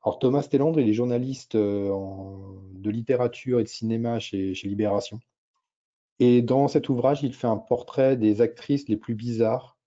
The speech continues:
les plus punk, les plus cool, les plus déjantées. Donc, on retrouve dedans, euh, Asia Argento, Béatrice Dalle, Rose McGowan, par exemple.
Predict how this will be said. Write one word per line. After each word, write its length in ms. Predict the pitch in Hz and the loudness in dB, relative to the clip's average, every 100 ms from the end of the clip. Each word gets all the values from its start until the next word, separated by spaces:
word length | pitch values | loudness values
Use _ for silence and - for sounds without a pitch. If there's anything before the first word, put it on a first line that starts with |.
| _ | _
les 100 | - | -4
plus 180 | 110 - | -4 -4
punk, 460 | 120 120 139 139 - - | 0 0 0 -6 -16 -2
les 80 | 113 | -2
plus 160 | 110 131 | 0 -4
cool, 300 | - 143 147 | -4 0 0
les 180 | 127 110 | 0 -2
plus 240 | - 123 | -2 -4
déjantées. 600 | 110 123 117 113 117 117 _ | 2 2 2 0 -2 -4 _
Donc, 160 | 101 - | -12 -6
on 100 | 110 | 0
retrouve 500 | 110 120 - 131 123 | 0 0 -2 -4 -2
dedans, 340 | 113 117 120 - _ _ _ - | -2 -2 -4 -8 _ _ _ -2
euh, 180 | 98 101 | 0 0
Asia 380 | 123 117 113 120 | 2 2 2 2
Argento, 580 | 113 117 113 110 117 117 | 2 0 0 2 2 2
Béatrice 480 | 110 110 - 117 110 | 2 -2 -2 -6 0
Dalle, 480 | 113 107 117 107 - _ _ | 2 4 4 2 -4 _ _
Rose 180 | 120 110 | -2 -2
McGowan, 600 | 110 107 113 110 110 110 | -2 0 0 2 0 0
par 180 | 107 92 | 0 0
exemple. 560 | 104 107 113 120 98 | -2 -4 -8 -6 -6